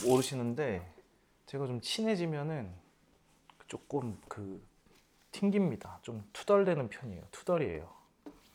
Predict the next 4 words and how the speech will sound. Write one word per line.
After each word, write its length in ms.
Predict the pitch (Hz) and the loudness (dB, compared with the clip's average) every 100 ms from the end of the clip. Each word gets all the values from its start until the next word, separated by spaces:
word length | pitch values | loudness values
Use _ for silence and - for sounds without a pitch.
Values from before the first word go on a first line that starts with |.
| - - _ - - _ _ _ _ _ _ _ _ - | -20 -20 _ -20 -20 _ _ _ _ _ _ _ _ -8
"아, 120 | - | -2
뭘 280 | 110 147 151 | 6 6 8
또 80 | 110 | 4
모이냐? 680 | 101 110 98 85 78 - | 6 4 4 0 -4 -10